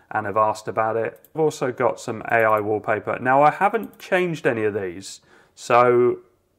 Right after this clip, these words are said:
these are created with Microsoft Copilot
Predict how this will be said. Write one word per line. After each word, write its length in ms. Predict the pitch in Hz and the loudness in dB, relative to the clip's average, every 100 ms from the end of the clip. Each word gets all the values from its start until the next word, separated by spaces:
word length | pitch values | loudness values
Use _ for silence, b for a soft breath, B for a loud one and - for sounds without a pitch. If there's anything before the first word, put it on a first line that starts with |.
| _ | _
these 720 | 117 135 151 156 147 - - - | -4 0 2 0 -4 -10 -16 -6
are 560 | 127 127 120 120 117 - _ _ | 0 4 6 6 2 -4 _ _
created 380 | - 143 143 131 | -2 4 6 6
with 120 | 135 | 2
Microsoft 500 | 131 127 - 123 - | 2 0 0 -6 -4
Copilot 640 | - 127 120 117 104 101 | 0 0 0 0 0 -2